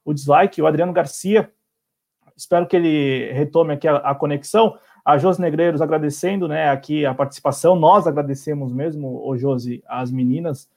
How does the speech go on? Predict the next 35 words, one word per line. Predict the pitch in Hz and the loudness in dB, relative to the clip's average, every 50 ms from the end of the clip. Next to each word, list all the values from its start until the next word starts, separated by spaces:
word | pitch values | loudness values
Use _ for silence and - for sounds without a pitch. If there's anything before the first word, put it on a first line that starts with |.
| _ _ _ _ _ _ | _ _ _ _ _ _
é, | - 127 123 123 | -4 -2 -2 -2
que | - 147 | -2 -4
estiveram | 135 - - 135 151 160 160 160 | -6 -4 0 4 4 6 6 6
aqui, | 139 127 - - 160 165 156 | 4 2 0 -2 -4 -4 -4
que | 156 143 | -4 -6
trocaram | - 143 139 - 165 160 160 | -6 -6 -2 0 2 2 2
uma | 156 147 139 135 | 0 -2 -2 -4
ideia, | 131 127 143 147 151 147 147 143 | -2 2 2 2 2 2 0 -2
que | - 147 | -6 -10
falaram | 139 - 151 143 143 151 156 160 151 | -4 0 4 4 6 4 4 2 -2
do, | 147 135 143 139 135 131 | -4 -4 -4 -4 -4 -4
do | 127 135 | -6 -6
movimento | 143 143 135 135 139 143 139 139 139 | -4 -4 -4 -4 -6 -6 -8 -8 -8
de | 127 139 | -6 -6
amanhã, | 139 135 131 131 127 127 135 147 160 - _ _ _ _ _ _ - | -4 -4 -4 -4 -4 -4 -4 -4 -8 -10 _ _ _ _ _ _ -2
né, | 139 139 139 | 0 0 0
que | 139 170 | 0 -2
explicaram | 156 - - 185 170 - - 170 165 175 180 180 165 147 147 139 - - _ _ | -4 -2 0 0 0 2 4 4 6 6 6 6 4 4 2 -2 -6 -10 _ _
a | - 143 147 | 2 4 4
diferença, | 147 - - - 180 147 147 156 185 185 - | 2 0 2 4 4 6 6 4 2 0 -2
é | 170 | -2
importante | 151 139 151 139 - 160 151 135 - 143 | -2 -2 -4 -4 -2 -2 -4 -2 -2 -4
isso, | 143 143 - | -6 -6 -4
né, | 151 139 | -4 -2
a | 135 139 | -2 -2
diferença | 135 - - 135 139 151 156 151 - 151 | -2 -2 -2 -2 0 -2 -4 -4 -4 -2
da, | 143 135 135 - - _ _ _ _ _ _ _ | 0 0 0 -2 -4 _ _ _ _ _ _ _
é, | - 139 135 131 131 131 127 - - - | -4 -2 0 0 0 0 -2 -4 -6 -4
a, | - 139 139 135 - | 0 2 2 2 2
da | - 170 180 | 2 2 2
pauta | 185 - - 156 170 185 196 190 - 139 123 123 - | 2 4 4 6 6 6 6 4 0 -2 -2 -4 -6
dos | 151 139 160 180 196 190 180 147 131 | -6 0 4 4 6 6 4 2 -2
entregadores | 165 151 165 165 143 143 143 147 156 151 151 143 | -4 -4 -4 -2 0 0 0 0 0 0 0 -2
antifascistas | 156 147 - - 139 127 - - 156 147 151 156 135 - | -4 -6 -4 -4 -4 -4 -4 -4 -6 -6 -4 -6 -8 -8
com | - _ - 180 190 202 208 196 220 | -8 _ 0 2 2 2 2 0 -2